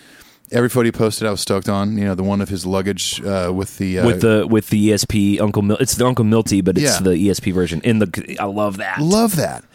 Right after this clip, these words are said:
Speaker 1: Um, I guess it was probably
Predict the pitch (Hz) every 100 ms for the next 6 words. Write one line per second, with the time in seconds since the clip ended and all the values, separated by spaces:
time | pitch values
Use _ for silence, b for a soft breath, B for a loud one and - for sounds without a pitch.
0 | b b - 135 131 117 110 - _ _
1 | _ _ _ _ _ - 117 151 156 120
2 | - 135 127 113